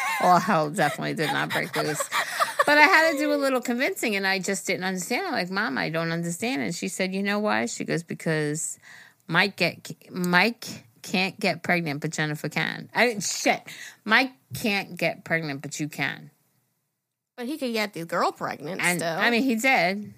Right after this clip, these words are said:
Speaker 1: They ha-, they
Speaker 2: <laughs>
Speaker 1: have kids. They're married, you
Speaker 2: Yeah.
Speaker 1: know. Um, but I think it was harder for her because I was a girl. And now that I have grown boys, I absolutely can
Speaker 2: Get
Speaker 1: see
Speaker 2: it.
Speaker 1: it.
Speaker 2: You get it.
Speaker 1: I get it.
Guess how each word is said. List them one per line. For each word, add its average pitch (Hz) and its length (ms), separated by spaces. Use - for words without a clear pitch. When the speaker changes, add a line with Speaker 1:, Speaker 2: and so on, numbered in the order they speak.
Speaker 1:
They 185 140
ha-, 196 340
they 403 60
Speaker 2:
<laughs> 349 180
Speaker 1:
have 247 200
kids. 202 360
They're 208 160
married, 185 560
you 226 120
Speaker 2:
Yeah. 190 220
Speaker 1:
know. 214 340
Um, 170 480
but 233 140
I 214 140
think 226 400
it 247 120
was 190 760
harder 190 440
for 190 160
her 175 420
because 170 300
I 156 140
was 151 140
a 156 60
girl. - 380
And 165 240
now 220 260
that 220 160
I 185 60
have 185 260
grown 160 240
boys, 156 580
I 160 200
absolutely 156 800
can 151 160
Speaker 2:
Get 202 180
Speaker 1:
see 247 120
Speaker 2:
it. 131 260
Speaker 1:
it. - 40
Speaker 2:
You 214 80
get 175 220
it. 104 160
Speaker 1:
I 220 80
get 381 300
it. 262 100